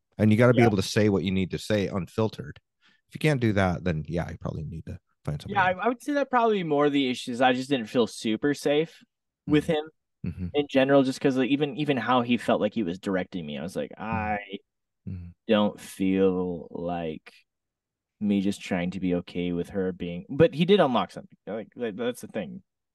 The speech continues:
Speaker 2: with her being, you know, like, wanting, what is it, polyamory-, a-,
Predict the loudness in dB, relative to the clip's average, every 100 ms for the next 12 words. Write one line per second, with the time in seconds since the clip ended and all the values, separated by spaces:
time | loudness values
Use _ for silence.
0 | _ 0 0 2 2 4 4 4 2 -2
1 | -6 _ -10 -4 -2 -2 -4 -6 -8 _
2 | -10 -8 -6 -8 -10 _ _ _ _ -16
3 | -14 -14 -12 -8 -6 -6 -4 -6 -6 -8
4 | -8